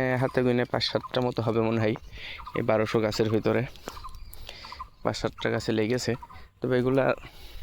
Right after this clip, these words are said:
প্রতিরোধ করে ফেলা যায়। এই এখানে একটা গাছ, টিল্টার স্কোর কিন্তু খুব কড়া ওষুধ, যে গাছের গ্রোথ কিন্তু একদম কমিয়ে দেবে, একদম পাতা মাতা জড়ি,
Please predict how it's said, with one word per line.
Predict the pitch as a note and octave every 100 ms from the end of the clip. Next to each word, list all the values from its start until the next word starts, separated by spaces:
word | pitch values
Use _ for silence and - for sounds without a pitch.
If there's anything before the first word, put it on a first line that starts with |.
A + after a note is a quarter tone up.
| - - - - - - - - -
প্রতিরোধ | D3+ - C#3 C#3 -
করে | B2+ A#2+
ফেলা | A2+ G#2+ F2
যায়। | F#2+ - - - - - - - - C#2
এই | B1+
এখানে | - B1
একটা | - -
গাছ, | A#2 - - - - - - - - - - - - - - - - - - - - - - - - - -
টিল্টার | B2+ B2 B2 B2
স্কোর | - C3+ C3+
কিন্তু | C3+ D#3 - - - - - - - - -
খুব | D3 - C3
কড়া | B2+ C3 A2
ওষুধ, | - C2+ - - - - - - - - - B2
যে | A#2+ A#2+ A#2
গাছের | A#2 - B2+ B2
গ্রোথ | C3 C3+
কিন্তু | C3+ C3+ B2
একদম | B2 C3 B2+
কমিয়ে | B2+ A#2 A2 G#2+
দেবে, | A2+ C3+ B2
একদম | A#2+ B2 C3 B2+
পাতা | A#2+ - A#2
মাতা | A#2+ B2 -
জড়ি, | B2 B2